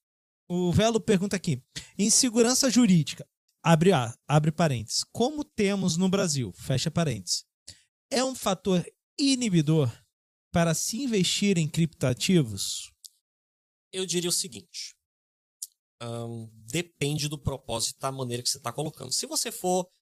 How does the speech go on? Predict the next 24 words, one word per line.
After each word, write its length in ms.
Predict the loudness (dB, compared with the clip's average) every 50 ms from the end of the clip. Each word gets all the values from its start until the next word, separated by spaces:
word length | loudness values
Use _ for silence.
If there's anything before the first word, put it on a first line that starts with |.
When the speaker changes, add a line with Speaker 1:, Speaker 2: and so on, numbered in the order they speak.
| _ _ _ _ -8
Speaker 2:
fazer 380 | -6 -4 -4 -2 -2 -2 -4 -4
casa 260 | -4 -4 -4 -4 -4
de 100 | -4 -4
câmbio, 320 | -4 -2 -2 -2 -2 -4 -6
P 120 | -6 -4
dois 160 | -4 -4 -4
P 160 | -4 -4 -4
dentro 160 | -4 -6 -8 -10
do 60 | -6
Brasil, 440 | -4 -4 -2 -4 -4 -6 -8 -10 -12 -16 _ _ _ _ _ _ _ _
ok, 240 | -12 -8 -6 -6 -4
Brasil 320 | -4 -4 -4 -4 -4 -4
você 100 | -4 -4
vai 120 | -4 -6 -8
conseguir 300 | -6 -6 -6 -6 -6 -6
rodar 280 | -6 -4 -4 -4 -4
muito 460 | -4 -4 -4 -4 -4 -6 -6 -8 -12 -10
bem. 220 | -10 -10 -10 -12 _ _ _ _ _ _ _ _ -8
Se 100 | -8 -4
você 220 | -2 -2 -2 -2
quer 160 | -2 -4 -6
pegar 360 | -6 -4 -4 -4 -4 -4 -6 -6 _ _ _ -4
público 580 | -2 -2 -2 -2 -6 -6 -8 -8 -8 -8 -10 -10 -10 -12
investidor 880 | -12 -10 -8 -4 -4 -2 -2 -2 -4 -4 -6 -4 -4 -4 -4 -6 -10